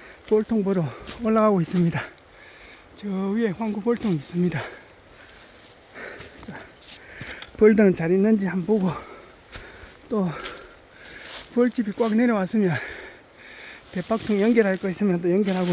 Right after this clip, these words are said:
그렇게 해볼게요. 한낮에는 덥습니다.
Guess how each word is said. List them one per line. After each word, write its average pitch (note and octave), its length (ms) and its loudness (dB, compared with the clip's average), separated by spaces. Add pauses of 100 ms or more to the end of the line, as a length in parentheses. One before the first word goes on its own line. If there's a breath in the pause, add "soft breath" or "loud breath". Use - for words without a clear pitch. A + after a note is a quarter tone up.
(1120 loud breath)
그렇게 G#3+ 300 -2
해볼게요. E3 340 -2 (3250 loud breath)
한낮에는 A3+ 560 2
덥습니다. G3+ 580 0